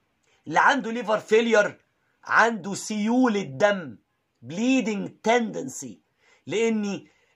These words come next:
الفيتامين كي، خلي بالك، ده واحد من الكلوتينج فاكتورز، وده مهم جدًا،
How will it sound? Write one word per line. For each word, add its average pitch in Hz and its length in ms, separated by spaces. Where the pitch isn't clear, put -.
الفيتامين 190 1120
كي، 214 480
خلي 175 320
بالك، 202 320
ده 151 180
واحد 202 460
من 185 180
الكلوتينج 185 960
فاكتورز، 185 800
وده 170 220
مهم 214 500
جدًا، 180 760